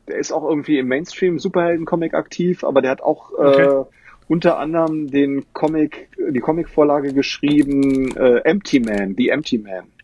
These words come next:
Speaker 2: Das
Speaker 1: Äh,
Speaker 2: sagt
Speaker 1: der
Speaker 2: mir
Speaker 1: ist jetzt
Speaker 2: nichts,
Speaker 1: auch,
Speaker 2: ne?
Speaker 1: der ist jetzt auch im letzten Jahr verfilmt worden. Eine der besten Comic-Verfilmungen, die ich jemals gesehen habe. Also richtig, richtig guter Comic, äh, Horrorfilm. Und der Comic ist selber
Speaker 2: Okay.
Speaker 1: also auch, hat eine fiese und düstere Handlung. Oder, äh,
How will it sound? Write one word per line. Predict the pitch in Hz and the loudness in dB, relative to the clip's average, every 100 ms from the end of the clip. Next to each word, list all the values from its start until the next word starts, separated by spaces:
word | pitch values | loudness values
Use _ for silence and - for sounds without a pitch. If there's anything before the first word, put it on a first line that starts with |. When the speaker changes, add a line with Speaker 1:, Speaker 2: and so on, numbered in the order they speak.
| _ _ - - - - - | _ _ -20 -20 -20 -20 -12
Speaker 2:
Das | 127 | -2
Speaker 1:
Äh, | 131 | 2
Speaker 2:
sagt | |
Speaker 1:
der | 139 | 4
Speaker 2:
mir | 151 | 2
Speaker 1:
ist | 135 | 0
jetzt | |
Speaker 2:
nichts, | 151 143 | 0 2
Speaker 1:
auch, | 151 | 0
Speaker 2:
ne? | 131 | 2
Speaker 1:
der | 147 | 2
ist | 143 | 2
jetzt | 151 - | -2 -4
auch | 135 | -2
im | 151 | 0
letzten | 139 147 - | 0 -2 0
Jahr | 135 135 | 2 2
verfilmt | 123 - 147 143 | -4 -2 -2 0
worden. | 117 110 | -2 -2
Eine | 123 135 | 2 2
der | 127 | 2
besten | 151 - 151 - | -2 -4 -8 -4
Comic-Verfilmungen, | - 160 147 - 143 147 143 135 131 123 | -2 -2 -4 -6 -4 -2 -2 -2 -8 -10
die | |
ich | 123 - | -10 -4
jemals | 135 120 - | -2 -4 -8
gesehen | 107 117 120 | -2 -2 -2
habe. | 98 95 98 104 | -4 -4 -6 -10
Also | - 101 101 | -10 -6 0
richtig, | 135 139 120 - | 0 -2 -6 -10
richtig | 104 110 - | -10 -10 -20
guter | 113 120 113 110 - | -12 -4 -4 -4 -4
Comic, | 117 113 - | -4 -4 -10
äh, | 131 123 117 | -2 2 2
Horrorfilm. | 113 117 110 - 113 - - - - - - | 2 -2 -2 -4 -6 -6 -20 -20 -20 -20 -12
Und | - | 0
der | 131 | 2
Comic | 120 147 156 | 2 0 0
ist | 151 | 2
selber | 143 139 | 2 4
Speaker 2:
Okay. | 143 | 2
Speaker 1:
also | 139 135 | 0 0
auch, | 139 - | -2 -2
hat | 120 | -8
eine | 127 127 95 98 - | -6 -6 -8 -18 -6
fiese | 147 123 131 | -2 2 2
und | 113 | 0
düstere | 127 117 113 107 | -8 -6 -6 -4
Handlung. | 107 107 104 | -4 -4 -4
Oder, | - 139 165 156 151 - 131 131 | 2 4 4 2 0 2 2 2
äh, | 131 | -2